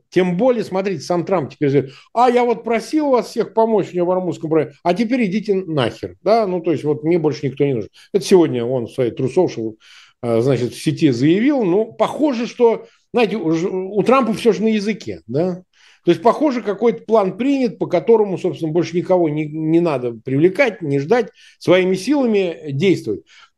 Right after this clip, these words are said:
У американских вооруженных сил эти возможности есть. Ну, я не думаю, что в сухопутных операциях будет задействован Израиль. Это too much. Ну, знаете, евреи высаживаются на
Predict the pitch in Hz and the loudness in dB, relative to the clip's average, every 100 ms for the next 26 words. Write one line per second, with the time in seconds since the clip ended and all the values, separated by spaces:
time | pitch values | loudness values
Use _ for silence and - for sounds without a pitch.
0 | _ _ _ _ 175 185 202 226 226 240 | _ _ _ _ 4 6 4 0 0 0
1 | 220 170 - 139 135 143 165 190 180 143 | 0 -4 -6 -6 0 2 4 2 0 -4
2 | - 240 262 156 156 165 160 196 180 190 | -4 -4 -2 -4 0 2 2 0 -2 -2
3 | 165 101 - - 156 196 190 208 214 226 | -2 -4 -8 -2 2 4 4 0 -2 -2
4 | 151 - 110 - 143 156 135 143 180 190 | -2 -6 -12 -4 -2 0 0 0 0 -2
5 | 143 135 135 143 147 160 147 147 139 120 | -6 -4 -2 0 0 -2 -2 -4 -2 -4
6 | 95 - - - 147 151 170 170 170 139 | -4 -10 -20 -4 0 2 2 2 0 -2
7 | - 165 170 143 117 123 139 180 190 135 | -6 -6 -2 -2 -2 0 2 4 4 2
8 | 113 147 131 127 - 123 120 | -2 -4 -2 -4 -6 -8 -8